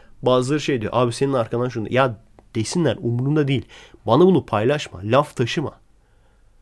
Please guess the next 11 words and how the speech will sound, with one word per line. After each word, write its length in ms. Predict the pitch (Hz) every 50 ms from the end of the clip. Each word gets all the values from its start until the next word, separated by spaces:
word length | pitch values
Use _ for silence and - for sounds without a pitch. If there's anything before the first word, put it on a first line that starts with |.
| _ _ _ _ _ _ _ _ _ _ _ - 127
Bana 200 | 139 160 190 202 202
laf 160 | 196 185 -
taşıyıcılık 520 | - 190 185 - 196 175 180 196 202 185
yapma. 280 | 214 202 190 - 107 110
Arkamdan 440 | 117 - - 165 170 180 185 190 185
ne 120 | 190 190
diyorlarsa 400 | 175 180 175 160 160 - - 165
desinler. 360 | 147 160 - - 185 170 120
Umurumda 440 | 104 - 131 131 143 156 165 165 151
değil 200 | 147 160 170 127
bak. 120 | 104 90